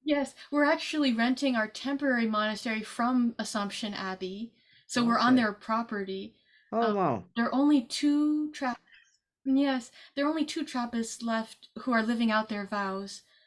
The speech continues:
Speaker 1: Um, but the Vietnamese Cistercians made a foundation, and they were given the keys to the monastery when we arrived four years ago.
Speaker 2: As you're preparing to build a new monastery in Ava to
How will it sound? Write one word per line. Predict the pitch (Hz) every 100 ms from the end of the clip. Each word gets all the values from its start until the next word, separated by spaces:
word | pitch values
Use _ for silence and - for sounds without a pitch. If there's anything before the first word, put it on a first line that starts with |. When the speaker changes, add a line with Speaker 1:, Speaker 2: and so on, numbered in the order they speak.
| _ -
Speaker 1:
Um, | 220 202 -
but | -
the | 214
Vietnamese | 196 262 254 240 247 233
Cistercians | 233 226 - 320 - 233 202 226 - -
made | 226
a | 208
foundation, | - 220 208 208 196 208
and | 202 196 -
they | 233
were | 240 226 214
given | - 226 220 208 196 - - _ -
the | 226
keys | - 247 -
to |
the | 220
monastery | 214 214 196 - 214 202 202
when | 196 202
we | 196 233
arrived | 202 202 190 190
four | 185 - 208
years | 196 220 247 220
ago. | 196 190 196 - _ _ _ _ _ -
Speaker 2:
As | 156 160
you're | 175
preparing | 147 170 156 190 190
to | 156
build | 131 156 160 175 170
a | 143
new | 139 143 156 160 151
monastery | 135 135 147 143 - 151 147 143
in | 131 117
Ava | - 160 151 135 143
to | - 127 120